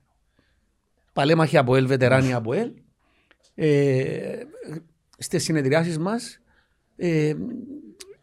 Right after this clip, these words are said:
Speaker 1: τα κουβεντιάζουμε όλα αυτά τα πράγματα. Ξέρεις, όταν κάθεσαι με ποδοσφαιριστές που έπαιξαν τόσα χρόνια, ε, ποδόσφαιρο,
Speaker 2: Εσύ, συγγνώμη, Πακόλου.
Speaker 1: καλοί, Χατζιπκερής, Χαϊλής,
Speaker 2: Ε,
Speaker 1: Τάκης
Speaker 2: θα, θα
Speaker 1: Αντωνίου, Νίκος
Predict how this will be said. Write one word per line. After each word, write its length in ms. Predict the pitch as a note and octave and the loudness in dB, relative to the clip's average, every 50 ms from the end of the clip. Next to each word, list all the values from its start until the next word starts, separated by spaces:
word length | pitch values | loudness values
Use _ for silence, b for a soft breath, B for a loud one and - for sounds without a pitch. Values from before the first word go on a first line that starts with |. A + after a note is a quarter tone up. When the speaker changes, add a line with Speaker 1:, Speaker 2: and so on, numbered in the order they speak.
| _ _ - - _ _ - - | _ _ -20 -20 _ _ -8 -6
Speaker 1:
τα 100 | F3+ E3+ | -4 -2
κουβεντιάζουμε 600 | E3 G3+ A#3+ A#3+ A#3+ B3 G3 F3+ D3+ D3+ C#3 B2 | 0 0 0 0 2 2 2 2 2 2 0 -2
όλα 200 | A2+ A2 A2 G#2+ | -4 -6 -8 -10
αυτά 180 | G#2 - - A2 | -12 -12 -14 -14
τα 80 | G2+ | -12
πράγματα. 380 | - B2+ C3+ - F4+ - - G4 F4+ E4+ D#4+ D4+ C4 | -10 -10 -10 -10 -12 -10 -6 -4 -2 -2 -2 -2 0
Ξέρεις, 260 | - - G3+ D#3 D3 | 2 2 2 2 2
όταν 200 | E3 F3 E3 E3 | 2 2 2 2
κάθεσαι 300 | E3 F3 F3 E3 E3 E3+ | 2 0 0 -2 0 0
με 100 | D#3+ D#3 | 0 0
ποδοσφαιριστές 600 | D#3 E3 D#3 - - E3+ D3 B2+ - - D3 C#3 | 0 0 -2 -2 0 -2 -2 0 0 0 0 0
που 60 | - | 0
έπαιξαν 320 | C3+ C3+ C3+ C3+ D3 C#3 | 0 0 -2 -2 -4 -6
τόσα 180 | C#3 D3 D3+ C3+ | -6 -6 -6 -8
χρόνια, 600 | - - D3 C#3+ C#3+ C#3 C#3 C3+ B2+ A#2+ A#2 A#2 - b b b b b b b | -6 -6 -6 -6 -6 -6 -6 -6 -6 -6 -8 -10 -12 b b b b b b b
ε, 360 | b - - - - - D3 B2 A#2+ | b -10 -8 -8 -6 -6 -6 -6 -4
ποδόσφαιρο, 220 | C3+ C3+ C3+ D#3 | 0 2 4 4
Speaker 2:
Εσύ, 160 | D#3+ - E3+ E3+ | 4 4 2 2
συγγνώμη, 300 | E3 D#3+ D3 D#3 D3 C#3 | 4 6 8 8 8 8
Πακόλου. 340 | C#3 C3+ B2+ E3 F3 D#3 C3+ | 8 8 8 8 8 8 8
Speaker 1:
καλοί, 580 | C3+ B2+ C3+ C#3 D3+ F3 F3 E3 D#3 C#3 - B B B B B | 6 4 4 4 4 4 4 4 4 2 0 B B B B B
Χατζιπκερής, 1160 | B F3+ E3 C#3+ F#3 - - F#3+ F3+ E3+ E3+ D#3+ E3+ E3+ F3 F3 F3 E3+ F3 E3+ E3 D3+ F3 F3 | B -2 0 0 0 0 4 8 8 8 8 8 6 6 6 6 6 6 4 2 2 0 -2 -2
Χαϊλής, 680 | - - F#3+ F#3 F3+ F3+ E3+ E3+ E3 E3+ F3 F3 - | 0 2 4 6 6 6 6 4 2 2 0 0 -2
Speaker 2:
Ε, 40 | G#3 | -2
Speaker 1:
Τάκης 300 | - D#3+ D#3+ E3 F3+ - | -2 -2 0 0 4 6
Speaker 2:
θα, 120 | G#3+ G3+ | 6 8
θα 80 | F#3 A3 | 8 8
Speaker 1:
Αντωνίου, 220 | G#3 F3+ F3+ - | 8 8 8 6
Νίκος 80 | F3+ - | 6 8